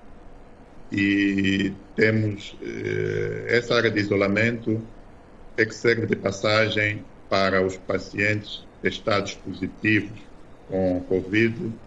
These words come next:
e vão para um centro de tratamento que fica num bairro aqui próximo. Mas o nosso fluxograma funciona da seguinte forma. O paciente, eh, pa-,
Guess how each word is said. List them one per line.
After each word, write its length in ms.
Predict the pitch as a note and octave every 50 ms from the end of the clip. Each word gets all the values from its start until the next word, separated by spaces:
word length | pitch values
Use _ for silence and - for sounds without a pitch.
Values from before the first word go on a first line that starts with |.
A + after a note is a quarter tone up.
| - - - - - - - - - - - -
e 160 | - F#2+ F#2+
vão 300 | F#2+ G2 G#2+ A2 A2+ A2+
para 240 | A2+ G#2+ G2 F#2+ G#2
um 120 | A2 A#2
centro 460 | A2+ - - A#2 A2+ A2+ A2+ A2 -
de 140 | G2+ G2 F#2
tratamento 720 | - G#2+ - F2+ - F#2 F#2 F#2+ G2 G2+ G#2 F#2+ F#2+ - - - - -
que 100 | - -
fica 840 | - - - G2+ G2 F#2+ F#2+ - - F#2+ F#2+ F#2+ F#2+ F#2+ F#2+ F#2+ F#2
num 200 | F#2+ G2 G2+ G2+
bairro 420 | G2 G2 G2 G2+ G2 G2 F#2+ -
aqui 200 | - - - -
próximo. 480 | - - - G2 - - - - - - - - - - - - - - - - - - - - - - - - -
Mas 280 | G2+ G2+ G2+ G2+ F#2+ G#2
o 380 | G#2+ G#2 G#2 G#2 G#2 G#2 G#2
nosso 380 | G#2+ A2+ A#2+ B2+ - - - - - - - - - -
fluxograma 1200 | - - - - G#2 F#2+ G2 G2+ G2+ G2+ G2+ G2+ F#2+ F#2 F#2 F2+ F2 F2+ F2+ F2+ F2+ F2+ F2+ F#2 F2+ -
funciona 400 | F#2+ F2+ - - G#2 G2 F#2+ F2+
da 80 | F2+
seguinte 360 | F#2 - - - F#2+ F#2 - - - - D#2+
forma. 260 | D#2+ F2 F2+ F2+ -
O 120 | - -
paciente, 540 | - F2+ - - A#2+ A2 G#2+ G#2 G2 F#2+ F#2+ - - -
eh, 140 | - G2 F#2+
pa-, 200 | - - F#2